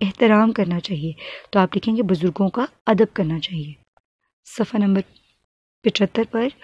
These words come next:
इसकी बकिया स्टेटमेंट्स हैं। अल्लाह के सिवा कोई डैश नहीं, अल्लाह के सिवा कोई माबूद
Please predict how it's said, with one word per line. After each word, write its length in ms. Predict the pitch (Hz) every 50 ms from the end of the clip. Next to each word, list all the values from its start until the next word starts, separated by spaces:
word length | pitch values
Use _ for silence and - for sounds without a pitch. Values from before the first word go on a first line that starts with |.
| - - - - _ _
इसकी 260 | 190 - - - 202
बकिया 440 | 165 185 160 - - 208 208 214 247 - _ _ _ _ -
स्टेटमेंट्स 560 | - - 214 208 - 220 220 226 233 - - -
हैं। 160 | 247 269 302 - _ _ - - - - - - - - - _ _ _ _ _ 220
अल्लाह 320 | 220 220 220 233 262 277
के 200 | - - - 226
सिवा 360 | - - 233 190 180 160 151 - - -
कोई 260 | 226 214 226 233 233
डैश 300 | 196 175 175 170 - - 208
नहीं, 220 | 180 170 175 165 - - -
अल्लाह 280 | 190 190 190 214 226
के 180 | - - 233 220
सिवा 300 | - - 214 202 214 240
कोई 300 | - - - 220 220 220
माबूद 500 | 208 190 185 180 170 165 185 196 196